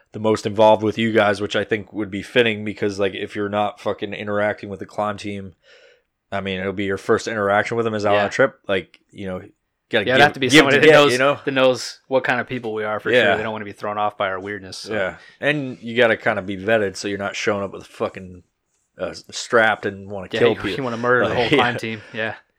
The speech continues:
Speaker 1: Yeah. So, um, that's kinda what we're doing for the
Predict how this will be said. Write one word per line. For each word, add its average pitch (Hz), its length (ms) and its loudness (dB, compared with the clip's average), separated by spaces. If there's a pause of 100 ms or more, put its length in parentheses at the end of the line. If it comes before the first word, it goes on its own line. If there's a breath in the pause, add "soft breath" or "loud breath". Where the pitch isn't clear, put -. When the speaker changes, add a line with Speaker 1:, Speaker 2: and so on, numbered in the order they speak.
Speaker 1:
Yeah. 95 280 -2 (140)
So, 95 400 -2 (280)
um, 98 260 -2
that's 120 200 2
kinda 117 260 2
what 104 160 2
we're 98 120 -2
doing 98 440 -4 (120)
for - 160 -8
the 95 320 -4